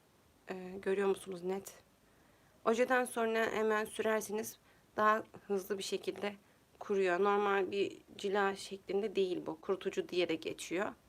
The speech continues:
Şöyle vereyim adını. Ben çok beğeniyorum. Hemen yaptıktan sonra kısa süre sonra daha hızlı bir şekilde kuruyor.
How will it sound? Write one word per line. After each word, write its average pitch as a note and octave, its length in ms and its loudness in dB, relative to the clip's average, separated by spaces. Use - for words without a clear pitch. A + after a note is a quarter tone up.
Şöyle - 380 -10
vereyim F#3+ 300 -6
adını. F#3+ 400 -10
Ben G3+ 180 -2
çok G3 280 -8
beğeniyorum. F3+ 520 -2
Hemen G3 340 2
yaptıktan - 480 -2
sonra G3+ 160 -2
kısa G3+ 220 -8
süre G3 300 -4
sonra F3+ 420 -2
daha G3+ 300 -2
hızlı F#3+ 300 -2
bir F3 60 -10
şekilde F#3+ 460 -8
kuruyor. F#3+ 380 -6